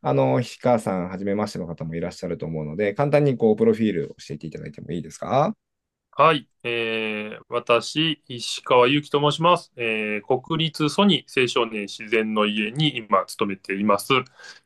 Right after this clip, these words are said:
Speaker 2: えー、その自然の家は、あの、国立施設なので、えー、大元が独立行政法人国立青少年教育振興機構って多分覚えられないと思うんですけど、
Speaker 1: <laughs>
Speaker 2: はい。あの、業界の人はなんとなく知ってるかなと思いますが、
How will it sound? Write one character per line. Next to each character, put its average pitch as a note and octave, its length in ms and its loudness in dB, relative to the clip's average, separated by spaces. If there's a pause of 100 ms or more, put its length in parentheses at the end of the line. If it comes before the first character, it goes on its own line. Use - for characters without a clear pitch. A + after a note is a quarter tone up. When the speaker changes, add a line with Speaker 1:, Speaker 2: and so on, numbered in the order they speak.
(100)
Speaker 2:
え G#2 440 0
ー、 - 20 -6
そ E3 100 2
の E3+ 40 6
自 E3 120 2
然 E3+ 140 4
の E3+ 80 4
家 D#3 100 4
は、 G2 120 4
あ F#2+ 40 2
の、 F#2 180 -10 (260)
国 D#3+ 360 -2
立 D3+ 120 -12
施 - 80 -8
設 A2+ 220 -2
な F2 80 -2
の F#2 100 -12
で、 A2 220 0 (320)
え F#2+ 300 0 (300)
ー、 - 100 -12
大 C#3 120 6
元 B2 280 4
が A2+ 240 6
独 A2+ 260 -2
立 A2+ 240 -4
行 A2 120 2
政 G#2+ 300 0
法 A2 140 0
人 G#2 200 -6
国 - 140 -10 (220)
立 - 240 -6
青 A2 60 2
少 A2 160 2
年 G#2 180 2
教 A#2 160 2
育 A2 140 -2
振 - 160 -2
興 B2 120 6
機 A#2+ 100 -2
構 D3+ 160 6
っ - 80 -10
て - 140 -14
多 B2+ 140 0
分 A2 140 0
覚 A#2+ 160 4
え - 20 2
ら A#2+ 120 4
れ A#2+ 100 -4
な G2 120 -10
い F#2 40 -16
と G2+ 100 -10
思 A#2+ 140 -4
う - 20 -6
ん - 20 -6
で F#3 60 -4
す D#3+ 100 4
け - 60 2
ど、 D#3 120 6
Speaker 1:
<laughs> - 480 -10
Speaker 2:
は G#2+ 200 0
い。 - 80 -6
あ A#2+ 120 2
の、 A2 180 0
業 A#2 160 0
界 A2+ 120 2
の A2+ 80 -2
人 A2 140 -2
は A2+ 60 2
な A#2 100 2
ん A#2 40 -10
と B2+ 80 -8
な C3 100 -4
く - 60 -18
知 - 60 -16
っ - 40 -20
て D3 80 -2
る C#3+ 60 -6
か D#3+ 100 0
な F#3+ 120 2
と A#2+ 100 2
思 F#2+ 140 -2
い - 40 -2
ま F#2+ 100 -2
す - 140 -8
が、 A2 220 0